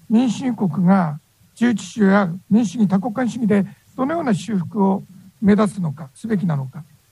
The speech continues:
東京会議のメンバーである十カ国のシンクタンク、そして関連する六人のゲストで話し合いました。そして今日、昨日の議論に引き続いて、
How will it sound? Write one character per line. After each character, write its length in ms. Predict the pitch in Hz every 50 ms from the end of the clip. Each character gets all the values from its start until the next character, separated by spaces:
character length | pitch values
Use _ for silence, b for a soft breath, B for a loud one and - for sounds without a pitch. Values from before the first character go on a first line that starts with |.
| _ _ _ _ _ _ _ _ _ _ _ _ _ _ - -
東 180 | - 233 240 202
京 160 | 220 240 233
会 200 | 196 240 240 220
議 40 | 214
の 100 | 196 190
メ 140 | 180 202 220
ン 80 | 214
バ 140 | 190 196 190
ー 20 |
で 80 | 180 196
あ 80 | 202 220
る 140 | 226 220
十 160 | 165 147 208 196
カ 160 | 233 285 262
国 200 | 220 254 214 175 214 196
の 100 | 196 202
シ 140 | 196 - 254
ン 60 | 233 -
ク 40 |
タ 120 | - - -
ン 60 | 233
ク、 260 | - - 185 165 160 156 _ _ _ -
そ 80 | 233 196
し 100 | 170 240
て 220 | 262 262 247 202 B B B B B -
関 160 | - 262 269 262
連 120 | 269 226
す 120 | - -
る 80 | 202 240
六 180 | 226 202 208 302
人 140 | 320 285
の 80 | 220 180
ゲ 160 | 156 247 247
ス 80 | 190 -
ト 80 | 262
で 100 | 208 277
話 280 | 254 - 190 175 160 143
し 80 | - 165
合 40 |
い 40 | 156 151
ま 100 | 147 143
し 80 | 131
た。 120 | - - - _ _ _ _ _ _ _ _ _ - - _ _ _ -
そ 80 | 269
し 80 | 202 -
て 60 | 302
今 340 | 226 202 269 277 247 202 160
日、 80 | 147 - - - - - _ _ _ _ _ - _ _ _ _ _
昨 240 | - 247 214 277 269
日 260 | 247 254 214 - 233
の 100 | 214 208
議 140 | 180 165 220
論 140 | 220 214 190
に 60 | 185
引 80 | 160 -
き 100 | - -
続 180 | 269 220 214
い 100 | 214 190
て、 300 | 147 - 170 160 151 156